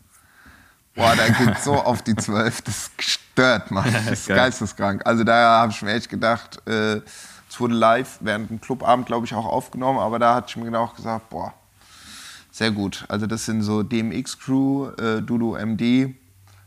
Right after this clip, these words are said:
Speaker 1: das Set, äh, das hab ich in letzter Zeit, äh, äh, rauf und runter gehört. Und wie gesagt, ähm, mein All-Time-Favorite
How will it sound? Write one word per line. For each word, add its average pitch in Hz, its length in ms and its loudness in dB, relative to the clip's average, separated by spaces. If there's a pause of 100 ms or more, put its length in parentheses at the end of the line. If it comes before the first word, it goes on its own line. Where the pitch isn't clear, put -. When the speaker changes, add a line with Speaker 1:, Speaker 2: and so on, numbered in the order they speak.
(120)
Speaker 1:
das 107 200 -10
Set, - 500 -2
äh, 107 260 0
das 113 200 -12
hab 120 140 -10
ich 107 100 -10
in 113 80 -8
letzter 101 260 -8
Zeit, 101 580 -8
äh, 90 480 -10 (880)
äh, 101 60 -8
rauf 95 680 -6
und 98 60 -8
runter 113 260 -2
gehört. 117 280 2
Und 123 200 0
wie 127 120 4
gesagt, 123 540 2 (680)
ähm, 107 680 2 (760)
mein 113 280 -2
All-Time-Favorite 131 1040 0